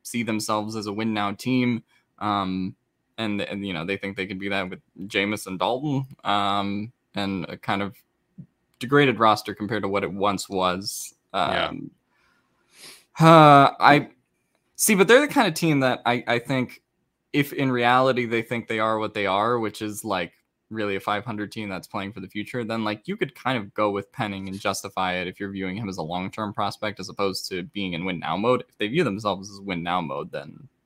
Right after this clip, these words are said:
Speaker 1: you probably
Speaker 2: Yeah.
Speaker 1: have to take a corner or receiver.
Speaker 2: I think the Saints are a sneaky Devin Lloyd spot, honestly.
Speaker 1: Yeah, that's a possibility too.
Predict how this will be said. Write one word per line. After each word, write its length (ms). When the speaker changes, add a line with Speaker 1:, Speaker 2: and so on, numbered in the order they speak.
Speaker 1:
you 120
probably 200
Speaker 2:
Yeah. 60
Speaker 1:
have 80
to 60
take 200
a 40
corner 340
or 40
receiver. 480
Speaker 2:
I 80
think 160
the 80
Saints 500
are 460
a 140
sneaky 1000
Devin 400
Lloyd 260
spot, 460
honestly. 580
Speaker 1:
Yeah, 180
that's 160
a 20
possibility 460
too. 200